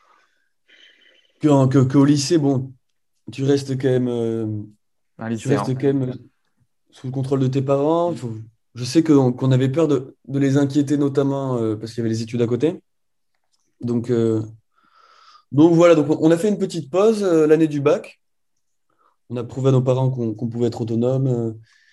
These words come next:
Speaker 1: on a eu notre bac, euh, les deux. On a chacun pris deux horizons, euh, différentes, comme, euh, comme disait Martin.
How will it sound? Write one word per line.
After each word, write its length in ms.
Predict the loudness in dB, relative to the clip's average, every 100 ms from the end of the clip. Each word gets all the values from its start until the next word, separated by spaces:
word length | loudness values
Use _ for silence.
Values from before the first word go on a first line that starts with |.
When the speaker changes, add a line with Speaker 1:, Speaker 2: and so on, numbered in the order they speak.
| _ _ _ _ _ _ _ -2
Speaker 1:
on 120 | 4
a 80 | 6
eu 40 |
notre 200 | 6 6
bac, 300 | 6 6 6
euh, 140 | 2 4
les 140 | 4
deux. 180 | 4 4
On 80 | 4
a 60 |
chacun 240 | 2 0 0
pris 300 | -2 -6 -8
deux 280 | -2 0 2
horizons, 460 | 2 0 0 -2
euh, 40 | -4
différentes, 480 | -6 -6 -4 -4 -4
comme, 180 | -4
euh, 120 | -2 -2
comme 140 | -4
disait 200 | -2 -4
Martin. 440 | -6 -4 -2 -2